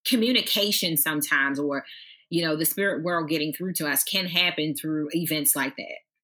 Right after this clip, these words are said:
Because I feel like, almost like I was sleeping prior to that. It was like I knew what I needed to do. I knew what I was capable of. I knew the impact that I was supposed to have.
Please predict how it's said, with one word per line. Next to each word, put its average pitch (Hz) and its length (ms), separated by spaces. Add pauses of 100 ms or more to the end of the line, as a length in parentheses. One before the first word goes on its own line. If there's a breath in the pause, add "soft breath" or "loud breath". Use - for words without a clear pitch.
(760)
Because 214 180
I 208 200
feel 214 280
like, 160 320
almost 165 320
like 151 180
I 151 120
was 143 200
sleeping 143 440 (580)
prior 123 240
to - 140
that. - 200 (800)
It 185 140
was 180 160
like 165 280
I 170 120
knew 196 240
what 180 140
I 160 120
needed 156 300
to 139 120
do. 156 480 (720)
I 170 120
knew 170 140
what 151 100
I 139 100
was 139 140
capable 147 560
of. 135 340 (460)
I 175 120
knew 185 640
the 160 360
impact 208 840 (200)
that 160 320
I 165 140
was 151 120
supposed - 420
to 123 60
have. 139 600